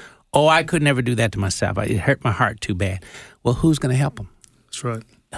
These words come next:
Speaker 1: Who would help 'em? Would you pray, Pastor
Speaker 2: Yeah,
Speaker 1: Dustin?
Speaker 2: let's pray. Lord, uh, once again, we thank you for the heart that you've given Tasha and I, a heart of compassion for helping children. Um, we, we know that children are precious to you.
Speaker 1: Jesus'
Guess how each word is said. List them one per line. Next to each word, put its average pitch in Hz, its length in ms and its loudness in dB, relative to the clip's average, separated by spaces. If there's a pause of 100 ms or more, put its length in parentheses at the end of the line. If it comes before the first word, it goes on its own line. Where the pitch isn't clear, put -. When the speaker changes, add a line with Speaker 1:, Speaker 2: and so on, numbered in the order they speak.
(120)
Speaker 1:
Who 131 120 4
would 120 160 4
help 110 200 -6
'em? - 80 -10 (360)
Would 139 160 2
you 135 60 0
pray, 135 340 0
Pastor 135 220 -4
Speaker 2:
Yeah, - 40 -6
Speaker 1:
Dustin? 120 160 -12
Speaker 2:
let's - 140 -8
pray. 123 160 -8 (1040)
Lord, 165 220 4
uh, 143 240 0
once 160 240 0
again, 160 220 4
we 151 100 4
thank 165 320 2
you 185 300 4
for 139 500 2
the 123 120 -8
heart 151 280 0
that - 160 -8
you've 147 140 -4
given 147 320 2
Tasha 147 320 -4
and 143 140 4
I, 147 420 -2 (120)
a 120 80 -2
heart 143 200 2
of - 80 -8
compassion 156 720 -2
for 127 400 -2 (360)
helping 143 420 2
children. 175 520 2 (260)
Um, 127 360 -10 (200)
we, 143 120 2
we 156 220 6
know 160 420 8
that 139 240 -4
children 147 320 4
are 127 60 4
precious 151 420 0
to - 120 0
you. 165 340 4
Speaker 1:
Jesus' - 600 -20